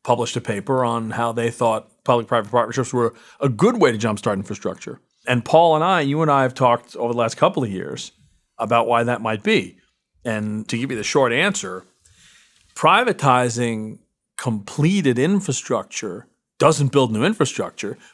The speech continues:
but it raises the revenue that federal, state, and local agencies can then use to spend on new infrastructure projects. So that's why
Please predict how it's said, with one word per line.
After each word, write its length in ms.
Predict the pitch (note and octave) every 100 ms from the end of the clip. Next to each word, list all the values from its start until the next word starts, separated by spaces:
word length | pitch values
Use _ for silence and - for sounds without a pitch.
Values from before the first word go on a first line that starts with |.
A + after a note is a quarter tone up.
| -
but 120 | A#2+
it 80 | A2
raises 500 | B2+ F3+ F3+ C3 A2+
the 100 | A#2+
revenue 760 | G#2+ D#3 A#3 C#3+ F#2+ D#2+ F#2+ C3 _ _ _ _ -
that 440 | A2+ B2+ A#2+ - _ _ _ -
federal, 720 | - C#3 C#3 C#3+ C3 B2 -
state, 400 | - C#3+ B2+ -
and 220 | B2 A2+
local 340 | B2+ C3 A#2+ G2+
agencies 840 | C3 F3+ C3 A#2+ A2 G2+ A#2 - - _ _ _
can 200 | - C#3
then 200 | B2+ C3
use 680 | B2 D3+ G#3 C#3 B2 C#3+ - - _ _ _ _ -
to 100 | C#3+
spend 640 | - - G#3+ D3 B2+ C3+
on 320 | - C3+ D3+
new 120 | G#3
infrastructure 520 | E3 D3 C#3 C#3+ - C3
projects. 560 | A#2 A#2 - - - _ _ _ _ -
So 200 | - C#3+
that's 440 | C#3+ D#3+ G3+ - -
why 600 | B2 G#2+ A2 G#2 G#2+